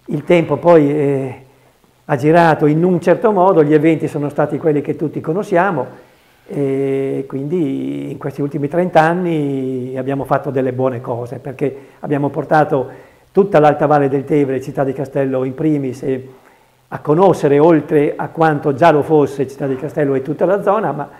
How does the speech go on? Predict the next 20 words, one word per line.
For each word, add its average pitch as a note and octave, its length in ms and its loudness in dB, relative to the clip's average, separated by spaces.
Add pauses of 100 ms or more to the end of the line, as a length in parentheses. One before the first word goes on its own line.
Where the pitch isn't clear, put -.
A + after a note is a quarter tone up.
(160)
semplicemente D#3 600 -4
a C#3 40 -2
livello, D3 400 2
a - 40 -2
livello D3 280 0
sportivo D#3+ 460 -2
credo C3+ 340 -4 (320)
che D#3 180 -4
assieme D3 460 0
ad C3+ 180 -2
altre D#3+ 540 2
attività C3+ 420 -4
sportive C#3 480 -2
locali, C#3 500 -2 (400)
eh, C#3+ 380 -8
non C3 120 -8
sto C#3 220 2
a B2+ 80 0
citarne C3 1120 -6
altre, C#3 520 -4